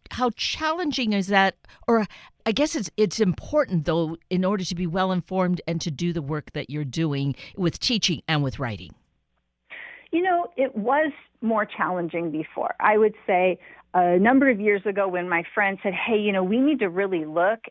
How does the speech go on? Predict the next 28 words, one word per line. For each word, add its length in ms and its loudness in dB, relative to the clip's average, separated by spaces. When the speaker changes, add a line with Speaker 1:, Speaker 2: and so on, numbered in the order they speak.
Speaker 2:
at 200 0
what 340 0
the, 420 2
you 100 -6
know, 100 -4
the 120 -10
far 240 2
right 240 2
is 240 0
doing. 300 0
We 100 -2
need 180 -2
to 80 0
really 300 -2
look 160 -4
at 60 -10
what 180 -2
white 180 -4
nationalists 640 -2
are 100 2
doing." 460 -4
A 40 0
lot 240 2
of 80 -2
people 280 0
weren't 340 -2
paying 320 -4
attention. 640 -6